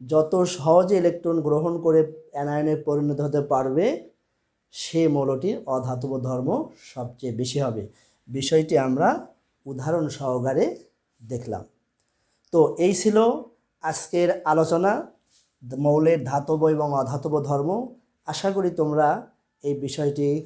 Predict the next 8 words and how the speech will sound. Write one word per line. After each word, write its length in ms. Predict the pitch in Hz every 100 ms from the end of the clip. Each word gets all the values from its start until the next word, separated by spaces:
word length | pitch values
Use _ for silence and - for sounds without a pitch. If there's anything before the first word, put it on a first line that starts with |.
| -
খুব 240 | 147 123
ভালো 300 | - 135 160
করে 440 | 165 160 156 170 - 117
বুঝতে 300 | 139 - 143
পেরেছো। 560 | 143 147 143 202 233 - _ _ _
তো 120 | 143 147
তোমাদের 420 | 143 139 135 135
সবাইকে 760 | 123 143 143 139 147 147 151